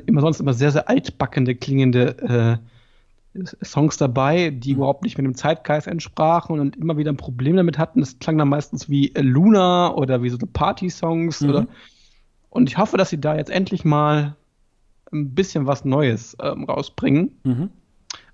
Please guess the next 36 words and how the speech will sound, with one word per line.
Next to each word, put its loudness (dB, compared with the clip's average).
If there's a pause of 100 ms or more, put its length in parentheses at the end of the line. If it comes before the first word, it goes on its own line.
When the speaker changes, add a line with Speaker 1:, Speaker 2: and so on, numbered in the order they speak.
(180)
Speaker 1:
Rumänien. 4 (280)
Speaker 2:
Ja, 2
die 2
haben 0
ja 2
irgendwie 0
die -2
Unterlagen -2
fertig -6
und -2
alles -4
eingereicht -4
und, -4
äh, -4
hoffen, -6
dass -8
sie -4
jetzt -8
wieder -4
dabei -4
sein -8
können, -8
ne? -8 (260)
Die -4
haben 0
wohl -2
auch -10
alle -6
Rechnungen -6
bezahlt -6
oder -4
jedenfalls 2
Speaker 1:
Oh. -6
Speaker 2:
einen -6
Teil 0
davon. -4